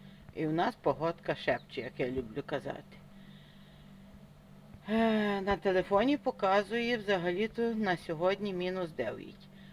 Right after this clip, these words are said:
Але я думаю, що є більше. Бо морозець такий добрячий, добрячий.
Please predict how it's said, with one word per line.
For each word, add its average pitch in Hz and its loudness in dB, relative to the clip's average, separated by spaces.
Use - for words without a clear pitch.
Але 170 2
я 185 2
думаю, 202 2
що - -4
є 180 2
більше. 160 -4
Бо 165 2
морозець 170 2
такий 156 0
добрячий, 156 2
добрячий. 135 -2